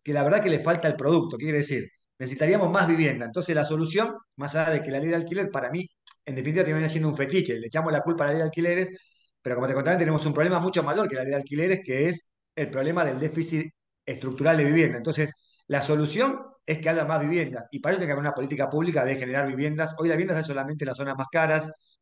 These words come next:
tanto de Santa Fe, de Rosario, de la Ciudad de Buenos Aires, de Córdoba. Necesitaríamos vivienda en otros tractos sociales, sobre todo clase media y media baja. Bueno, para eso hay que incentivar el suelo, eh, que el Estado ponga suelo a disposición,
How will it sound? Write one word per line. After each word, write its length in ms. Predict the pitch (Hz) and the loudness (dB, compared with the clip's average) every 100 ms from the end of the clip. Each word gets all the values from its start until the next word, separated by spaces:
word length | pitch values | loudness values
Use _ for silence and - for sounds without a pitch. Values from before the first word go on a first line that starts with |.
| - | -4
tanto 220 | 131 123 | -2 -2
de 40 | |
Santa 260 | 120 110 110 | -4 -4 -2
Fe, 140 | 156 | 2
de 80 | 151 | 2
Rosario, 600 | 120 117 151 156 135 117 - - - | 2 0 2 2 2 0 -4 -16 -12
de 60 | |
la 100 | 117 | -8
Ciudad 140 | 110 135 | -4 -2
de 20 | |
Buenos 240 | 123 113 | -2 0
Aires, 220 | 160 143 120 | 0 2 0
de 100 | 123 | 2
Córdoba. 400 | 160 147 160 180 | 2 4 2 0
Necesitaríamos 640 | - - 151 170 196 156 | -4 -2 2 4 2 0
vivienda 480 | 127 143 170 185 170 | -4 -6 -4 -2 -2
en 80 | 127 | -2
otros 200 | 147 131 | -4 -2
tractos 260 | 147 143 | -4 -4
sociales, 460 | 131 127 151 156 170 - | -8 -2 2 4 2 -4
sobre 200 | 117 110 | -8 -2
todo 200 | 139 135 | 0 0
clase 300 | 131 135 131 | 0 -2 -2
media 540 | 131 135 139 165 165 165 - _ - | -2 -2 0 0 -2 -8 -20 _ -6
y 100 | 135 | -2
media 260 | 139 135 | 0 2
baja. 240 | 123 113 110 | 0 0 0
Bueno, 220 | 143 127 | 0 0
para 160 | 120 156 | 0 2
eso 80 | |
hay 60 | 170 | 2
que 80 | 139 | -2
incentivar 540 | 123 123 123 131 120 - - _ _ _ _ | -4 -6 0 2 2 -2 -12 _ _ _ _
el 160 | - 120 | -6 -2
suelo, 340 | 143 151 151 143 | 2 2 2 0
eh, 260 | 127 - - | -8 -10 -10
que 100 | 123 | -6
el 80 | |
Estado 280 | 120 151 147 | -2 4 4
ponga 220 | 143 139 | 4 0
suelo 400 | 131 151 147 139 - | 2 4 6 4 2
a 60 | |
disposición, 680 | 120 113 117 127 180 180 165 | -4 -6 -8 -2 4 4 4